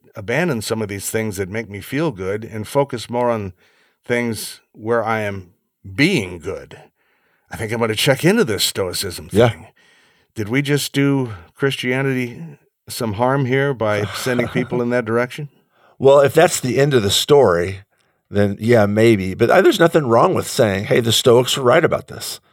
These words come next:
Speaker 2: You know, w-, w-, when the Sto-, when Zeno and Epictetus and, and, and Marcus Aurelius and Cicero looked and said,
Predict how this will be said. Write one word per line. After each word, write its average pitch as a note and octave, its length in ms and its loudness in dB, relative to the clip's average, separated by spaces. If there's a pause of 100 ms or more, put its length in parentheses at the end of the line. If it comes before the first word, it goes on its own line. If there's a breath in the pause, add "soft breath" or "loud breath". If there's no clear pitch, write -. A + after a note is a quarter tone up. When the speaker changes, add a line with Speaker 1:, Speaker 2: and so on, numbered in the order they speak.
(560)
Speaker 2:
You A#2+ 140 -2
know, B2 160 6
w-, A#2+ 220 0
w-, B2 200 2
when B2+ 140 0
the A#2 80 0
Sto-, C#3 220 0
when A#2+ 180 2
Zeno A#2+ 540 4
and G#2 120 -2
Epictetus A2 720 2
and, F#2 220 -2
and, F#2 180 -2
and G2 140 -2
Marcus F#2+ 360 0
Aurelius G2+ 520 4
and E2+ 160 -12 (420 soft breath)
Cicero A2+ 540 4
looked A2 300 4
and G2+ 120 -2
said, G2 320 4